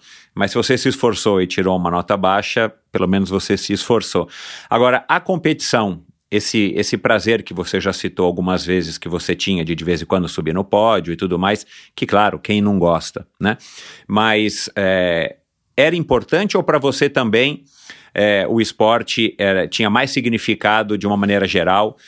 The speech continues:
simplesmente pelo fato de você tá praticando e não necessariamente ter competição,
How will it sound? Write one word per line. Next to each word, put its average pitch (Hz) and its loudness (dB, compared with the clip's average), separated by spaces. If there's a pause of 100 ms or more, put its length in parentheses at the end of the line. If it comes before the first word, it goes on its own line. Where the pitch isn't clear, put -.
(120)
simplesmente 98 -2
pelo 98 0
fato 92 -2
de 90 -6
você 90 0 (140)
tá 95 0
praticando 107 -2
e 110 2
não 104 2
necessariamente 95 -2
ter 95 0
competição, 101 -2